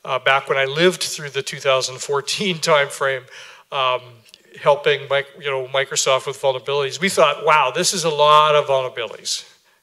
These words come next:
Okay, little did we know that all these years later, we would be looking at more than double that number. Okay, so these vulnerability management teams are getting absolutely slammed right now.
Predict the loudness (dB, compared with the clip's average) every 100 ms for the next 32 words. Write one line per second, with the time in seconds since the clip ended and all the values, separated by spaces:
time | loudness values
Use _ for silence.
0 | _ -12 -12 -16 -20 -20 -14 0 4 4
1 | 2 -4 -4 4 6 6 4 4 4 4
2 | 2 -2 0 -2 -2 0 2 0 -4 -16
3 | -20 -12 -8 -8 -8 -8 -4 -4 -4 -4
4 | -4 -2 -2 -2 -6 -8 -4 0 0 -2
5 | -6 -8 -12 -14 -20 _ _ _ _ _
6 | _ _ _ _ -6 -4 -2 -2 -2 0
7 | 2 2 2 -4 0 4 6 6 6 4
8 | 2 2 2 2 -2 -6 -8 -6 -4 -2
9 | -2 0 0 0 -2 -4 -2 -4 -4 -8
10 | -4 -2 -2 -8 -8 -10 -10 -16